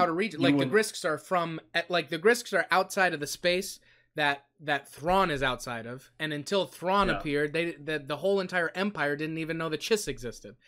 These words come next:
Speaker 1: So there's a lot of space out there. So what I'm saying is it all takes place out
Speaker 2: Okay.
Speaker 1: there. This is,
Speaker 2: Was
Speaker 1: look, it's
Speaker 2: Exegol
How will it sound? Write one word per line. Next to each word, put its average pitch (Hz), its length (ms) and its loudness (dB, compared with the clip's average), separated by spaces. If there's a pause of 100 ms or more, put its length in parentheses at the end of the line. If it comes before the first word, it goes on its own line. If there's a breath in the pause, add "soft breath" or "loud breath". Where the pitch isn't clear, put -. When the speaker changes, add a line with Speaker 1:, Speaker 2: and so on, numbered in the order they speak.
(140)
Speaker 1:
So 170 140 -2
there's 196 160 6
a 185 60 2
lot 165 200 6
of 139 80 -2
space 160 320 -2
out 110 160 -10
there. 110 160 -10
So 160 140 -4
what 160 80 0
I'm 151 120 -2
saying 170 260 0
is 143 120 -4
it 143 80 -4
all 165 160 2
takes 165 260 -6
place 151 300 -2
out 135 140 -2
Speaker 2:
Okay. 135 60 -8
Speaker 1:
there. 120 160 -6 (260 loud breath)
This - 200 -2
is, 139 300 -6 (180)
Speaker 2:
Was 139 260 -2
Speaker 1:
look, - 120 0
it's 170 160 -2
Speaker 2:
Exegol 233 100 0